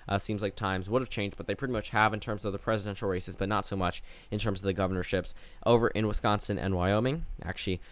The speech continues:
uh, both going to the Democrat, but more in Wyoming for the Democrat. So whole new meaning to Wyoming is a safe blue state. And then Wisconsin goes to the Democrat with fifty-three percent to, uh, the Republican forty-five percent. So goes into the likely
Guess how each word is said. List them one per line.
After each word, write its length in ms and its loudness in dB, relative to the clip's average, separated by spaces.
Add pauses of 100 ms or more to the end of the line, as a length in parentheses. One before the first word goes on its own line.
(140)
uh, 100 4
both 300 8
going 240 2
to 120 -6
the 100 -4
Democrat, 420 0
but 100 2
more 360 2
in 180 0
Wyoming 560 0
for 220 0
the 100 -2
Democrat. 460 -4
So 240 -2 (240)
whole 180 0
new 140 2
meaning 260 0
to 140 -4
Wyoming 400 2
is 120 -4
a 60 -6
safe 320 -2
blue 140 -2
state. 320 0 (260)
And 160 2
then 100 4
Wisconsin 520 0
goes 300 2
to 60 -4
the 100 -2
Democrat 380 0
with 140 -4
fifty-three 460 -6
percent 360 -4 (340)
to, 260 2
uh, 200 2
the 120 -2
Republican 400 2
forty-five 480 -4
percent. 260 -8
So 100 -8
goes 280 -2
into 180 -6
the 140 0
likely 420 0